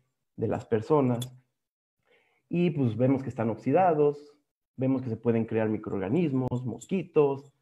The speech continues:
en fin, todos los problemas que, que puedan atraer,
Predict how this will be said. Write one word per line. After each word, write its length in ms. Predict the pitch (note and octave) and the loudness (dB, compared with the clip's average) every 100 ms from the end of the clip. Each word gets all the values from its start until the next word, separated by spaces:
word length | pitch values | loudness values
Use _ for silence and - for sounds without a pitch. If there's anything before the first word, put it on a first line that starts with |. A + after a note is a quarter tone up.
| _ _ - | _ _ -2
en 180 | B2+ | 0
fin, 320 | B2+ G#3+ D4 - | 2 4 2 2
todos 220 | E3 D3 | 2 2
los 140 | C#3+ | 0
problemas 420 | - C3+ C3+ D3+ | -2 0 2 0
que, 400 | D3+ B2 A2 G#2+ - _ | -2 -2 -2 -6 -14 _
que 120 | - A#2 | -14 -6
puedan 560 | C#3+ C3 B2 A2 A2 - _ _ _ - | 0 2 4 0 -4 -14 _ _ _ 0
atraer, 840 | B2 - A2+ A2 B2 B2+ B2+ - | 2 4 8 8 8 6 2 -10